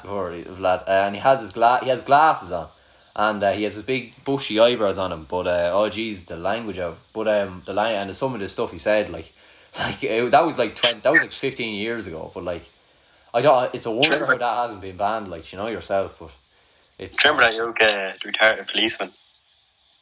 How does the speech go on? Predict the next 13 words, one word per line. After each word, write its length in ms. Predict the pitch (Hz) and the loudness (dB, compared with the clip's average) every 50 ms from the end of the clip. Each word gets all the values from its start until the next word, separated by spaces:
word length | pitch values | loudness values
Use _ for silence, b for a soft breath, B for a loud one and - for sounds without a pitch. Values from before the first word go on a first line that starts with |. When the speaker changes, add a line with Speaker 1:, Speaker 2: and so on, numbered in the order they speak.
| _ _ _ _ _ _ _ _ _ _ _ B B B B B B B B - _ _ | _ _ _ _ _ _ _ _ _ _ _ B B B B B B B B -20 _ _
Speaker 1:
No, 360 | 110 113 113 110 95 85 82 - - - - - _ _ _ _ | -16 -12 -10 -10 -10 -10 -14 -14 -12 -12 -12 -12 _ _ _ _
don't 180 | - 131 139 143 | -18 -16 -8 -2
Speaker 2:
He's 160 | - - - - | 0 0 2 2
Speaker 1:
remember. 160 | 131 120 120 | 4 6 6
Speaker 2:
showing 100 | 120 117 | 6 6
always 180 | 117 113 107 107 | 4 0 -2 -4
on 120 | 104 101 101 | -2 0 0
YouTube, 520 | 113 117 120 - - - 110 104 98 104 | 2 2 2 4 2 2 0 0 -4 -6
like, 100 | 107 110 | -6 -6
some 360 | - - 120 107 101 95 92 - _ _ _ _ _ _ _ _ _ _ _ | -4 -4 -4 -4 -4 -8 -12 -16 _ _ _ _ _ _ _ _ _ _ _
lad 300 | - 95 101 104 104 95 | 4 6 6 6 6 4
with, 120 | 92 90 87 | -2 -8 -10
what 520 | - _ _ _ _ _ _ _ - - | -12 _ _ _ _ _ _ _ -20 -20